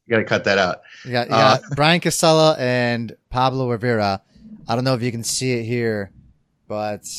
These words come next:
Speaker 2: there's their faces. We'll, we'll have a link to, uh, to it in our episode. But they're doing an elite, uh, mentorship program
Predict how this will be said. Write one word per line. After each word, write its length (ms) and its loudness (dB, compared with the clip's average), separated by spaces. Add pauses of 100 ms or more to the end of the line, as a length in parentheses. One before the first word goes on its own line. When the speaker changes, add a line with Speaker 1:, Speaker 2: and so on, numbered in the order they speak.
(500)
Speaker 2:
there's 360 -8
their 180 -6
faces. 480 -8
We'll, 160 -8
we'll 140 -2
have 100 2
a 80 0
link 320 -4
to, 240 -6
uh, 280 -4
to 200 -8
it 260 -10
in 140 -12
our 80 -6
episode. 520 -8 (680)
But 220 -6
they're 100 -4
doing 300 -2
an 200 -4
elite, 380 -10 (120)
uh, 300 -10
mentorship 540 -10
program 540 -10